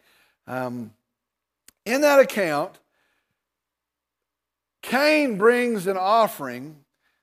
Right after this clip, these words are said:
that was less than the quality that God said, "Bring." He says, "Bring your best, your first fruits."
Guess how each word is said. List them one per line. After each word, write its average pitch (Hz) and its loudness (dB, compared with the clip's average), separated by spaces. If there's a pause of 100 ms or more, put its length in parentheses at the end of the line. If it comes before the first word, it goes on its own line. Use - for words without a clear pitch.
(180)
that 180 6
was 170 -2
less 214 0
than 147 -8
the 147 -10
quality 180 0
that 139 -8
God 143 -4
said, 139 -6
"Bring." 139 -8
He 139 -12
says, 160 -6
"Bring 170 -8
your 165 -6
best, 151 -2
your 123 -14
first 160 -2
fruits." 175 -2